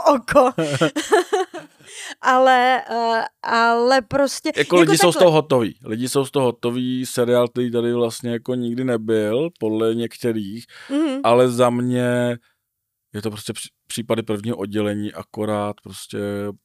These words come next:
Speaker 2: jeden
Speaker 1: Akorát s Terezou Rambou a s
Speaker 2: akor-,
Speaker 1: Trojanem.
Speaker 2: akorát s Terezou Rambou a Trojanem.
Speaker 1: <laughs>
Speaker 2: A je to, i když to má úplně super divácký ohlasy, tak za mě, kdyby tam nebyla Tereza Ramba,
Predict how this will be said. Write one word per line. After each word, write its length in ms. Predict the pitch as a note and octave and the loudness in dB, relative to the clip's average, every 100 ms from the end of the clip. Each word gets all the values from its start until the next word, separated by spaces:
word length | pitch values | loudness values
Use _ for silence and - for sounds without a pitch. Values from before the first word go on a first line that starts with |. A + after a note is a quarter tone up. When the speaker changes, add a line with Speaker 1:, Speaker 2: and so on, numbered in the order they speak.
| - | -10
Speaker 2:
jeden 100 | D3 G2+ | -2 4
Speaker 1:
Akorát 140 | C#4 C#4 | 6 4
s 100 | - | 4
Terezou 400 | D4+ C#4+ C#4 D4 | 4 4 6 6
Rambou 340 | C#4 C#4+ C#4 | 6 4 2
a 60 | C#4+ | 4
s 60 | C#4 | 4
Speaker 2:
akor-, 100 | A#3+ | 4
Speaker 1:
Trojanem. 480 | B3+ A#3+ A#3 A#3+ F3+ | 4 2 0 -4 -2
Speaker 2:
akorát 320 | B2 A#2 A#2+ | 0 0 0
s 40 | |
Terezou 680 | A2 A#2 A2 D#3 A#2+ D#3 C3+ | -4 -2 2 4 6 6 6
Rambou 460 | D#3 B2 A#2+ B2+ D3+ | 6 4 4 6 6
a 80 | |
Trojanem. 680 | B2+ - A#2+ B2 A#2+ A2+ D4 E4+ D4+ D#4+ C3 | 6 2 4 6 4 2 0 -2 -2 -4 -6
Speaker 1:
<laughs> 340 | A#2 _ - - | -16 _ -2 0
Speaker 2:
A 100 | - _ - | 0 _ -8
je 200 | A2+ A2 A2 _ | -2 -2 -2 _
to, 540 | A#2 A2 G#2+ G#2+ G#2+ G#2+ | -2 2 2 4 2 0
i 80 | G#2 | -4
když 400 | G#2+ G#2+ - - _ _ _ _ _ | -6 -8 -8 -10 _ _ _ _ _
to 100 | - | -10
má 180 | G#2 G2+ | -6 -4
úplně 280 | G2+ G2+ G2+ G#2 G2+ G#2 G2+ G2+ F2+ | -4 -2 -2 -2 -4 -4 -6 -10 -12
super 580 | - - G#2+ - G#2+ G#2 | -14 -10 -8 -2 -2 -2
divácký 680 | G#2 G2+ G2 - - A2 | -6 -4 -6 -10 -10 -10
ohlasy, 720 | G2+ G#2 G2+ F#2+ - F2+ C#2+ - - - - _ _ - | -8 -8 -8 -10 -10 -12 -14 -18 -20 -20 -20 _ _ -2
tak 200 | G2+ F#2+ - - A2 | -2 -2 -12 -6 -4
za 280 | G#2+ G#2 G#2+ | -4 -4 -4
mě, 420 | G2+ G#2+ G#2 G#2 G#2 | -4 -6 -6 -6 -6
kdyby 200 | G#2 G#2 | -8 -8
tam 140 | G#2+ | -6
nebyla 240 | G2+ G#2 G#2+ | -6 -6 -6
Tereza 340 | G#2 G#2 G#2 | -8 -6 -6
Ramba, 600 | G#2 G2+ G#2 G#2 G#2 G#2 | -6 -6 -6 -6 -8 -10